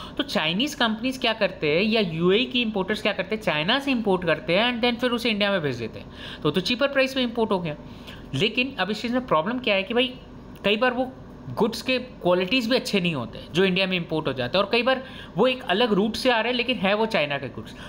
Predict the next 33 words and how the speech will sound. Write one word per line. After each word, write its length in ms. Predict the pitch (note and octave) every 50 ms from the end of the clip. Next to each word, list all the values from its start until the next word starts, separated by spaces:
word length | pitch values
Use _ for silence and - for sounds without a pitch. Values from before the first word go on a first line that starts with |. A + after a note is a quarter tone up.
| - - -
तो 80 | C#4
government 500 | G#3+ E3+ F3+ F3 F3+ F#3 G#3 B3 C4 C4
क्या 120 | B3+ A#3 A3
कर 140 | G#3+ G3+
रही 80 | F#3+ G3
है 60 | A3
कि 100 | A#3 B3
भाई 220 | A3+ B3+ B3 B3+ - -
उस 200 | A#3 A3+ - -
चीज़ 160 | A#3 - -
को 60 | B3
आप 100 | A#3+ -
थोड़ा 120 | A3+ A3+ A3+
check 240 | - - G3 -
करने 200 | - G3 F#3+ G3
के 120 | F#3 - G3+
लिए 100 | G3+ G3+
जो 240 | G3+ G#3 G#3 G#3 -
rules 500 | D3+ C3+ C#3 C#3 D#3+ G3+ A#3 G#3+ - - F#3+ - -
है, 300 | - E3 E3+ E3+ F3 F3+
अ, 140 | F3+ - - - C#3+ C#3+ C3+ C3+ C3+ B2+ B2 B2+ A#2+ B2+ C3+
rule 240 | C#3+ D#3+ E3 D#3 C#3+ -
मतलब 320 | D3 D3 D3 C#3 D3 C#3+ - - - - - -
ओरिजिन 380 | D#3 E3+ F3+ F#3 E3+ F#3 A3 G#3+
का 80 | A3 G#3+
rules 300 | E3+ F#3 G3 F#3 - D#3
है, 140 | - - - - - - - - - - - - - - - - - - - - - - - - - - - C#3+ E3
वो 300 | D#3 D3 D#3 G#3+ A#3+ A3
हम, 360 | F3+ F#3+ A3 A3 A3 G#3+ F3+ F3
वो 240 | D#3+ D3+ E3 G#3+ G#3
हम 200 | A3 A3+ A3 -
tight 260 | F#3 E3 F#3+ F#3 -
करेंगे 320 | G3 F3+ F#3 F3+ F#3+ G3+